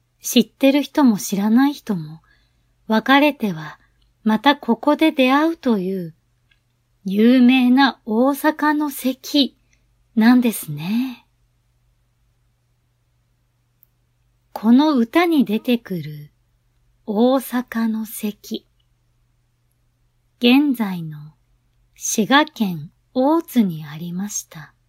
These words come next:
はい、大阪じゃないから。これ、テストに出るから、気をつけて。それはさておき、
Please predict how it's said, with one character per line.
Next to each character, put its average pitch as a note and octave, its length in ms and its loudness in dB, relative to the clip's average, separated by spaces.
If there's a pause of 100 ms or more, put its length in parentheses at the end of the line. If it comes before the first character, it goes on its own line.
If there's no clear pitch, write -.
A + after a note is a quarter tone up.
(1700)
は - 180 -2
い、 G#3+ 120 -2 (600)
大 A#3 140 0
阪 A#3+ 220 -4
じ G#3+ 100 -4
ゃ G#3 40 -4
な G#3 100 -6
い G3+ 60 -10
か - 140 -18
ら。 - 140 -20 (840)
こ A3 140 -6
れ、 G#3 240 -8 (640)
テ B3 120 0
ス - 60 -12
ト G#3+ 100 -8
に D#3+ 140 -8
出 F3+ 100 -10
る F#3 120 -12
か - 100 -20
ら、 - 200 -20 (400)
気 - 120 -14
を G3 80 -10
つ - 60 -20
け E3+ 100 -16
て。 E3+ 240 -20 (3250)
そ - 260 -6
れ A#3+ 160 4
は D4+ 160 2
さ E4+ 240 -2
て E4+ 180 0
お B3 160 0
き、 E3 520 -14